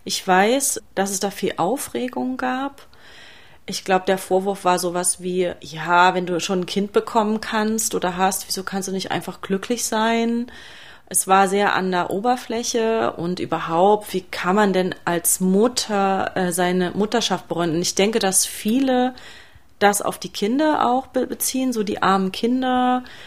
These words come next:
ähm, die werden darunter leiden, wobei ich das halt, äh, trennen würde.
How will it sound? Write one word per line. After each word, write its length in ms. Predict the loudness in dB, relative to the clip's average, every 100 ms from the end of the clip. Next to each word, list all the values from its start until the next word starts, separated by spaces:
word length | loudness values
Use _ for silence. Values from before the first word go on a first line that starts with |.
| -20 -20 -20 -2
ähm, 320 | 2 4 4
die 140 | 2 4
werden 260 | 4 4
darunter 440 | 2 0 0 2 2
leiden, 840 | 2 4 2 2 0 0 0 -2 -4
wobei 240 | 0 2
ich 80 | 2
das 220 | -4 -4
halt, 280 | -2 -2 -2
äh, 260 | -2 -2 -4
trennen 540 | 0 2 2 0 0
würde. 460 | 2 2 4 2